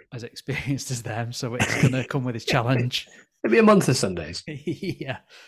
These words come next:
Speaker 1: But, I mean, it is an interest of mine that I'd, I'd like to try one day.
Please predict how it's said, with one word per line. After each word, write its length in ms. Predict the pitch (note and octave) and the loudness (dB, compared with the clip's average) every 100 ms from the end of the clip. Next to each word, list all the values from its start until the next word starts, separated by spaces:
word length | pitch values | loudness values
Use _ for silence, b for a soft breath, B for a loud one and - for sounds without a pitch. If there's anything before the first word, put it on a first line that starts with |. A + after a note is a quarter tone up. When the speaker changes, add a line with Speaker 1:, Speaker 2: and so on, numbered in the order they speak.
| B - | B -14
Speaker 1:
But, 160 | A#2 | -12
I 40 | B2 | -6
mean, 180 | B2+ | -6
it 100 | C3+ | -2
is 140 | D#3 C3+ | -4 -2
an 80 | C#3 | -2
interest 480 | C#3 C#3 A2 - A2+ | -2 -6 -14 -12 -14
of 100 | F#2+ | -10
mine 420 | G#2 B2 B2+ A2+ | -6 -4 -4 -8
that 160 | C#3 B2 | -12 -12
I'd, 80 | A#2+ - | -12 -14
I'd 140 | B2+ - | -14 -10
like 200 | D#2 - | -10 -12
to 100 | - | -16
try 200 | G#2 G#2 | -16 -16
one 240 | G2+ G#2 | -20 -20
day. 220 | A2 B2+ | -20 -20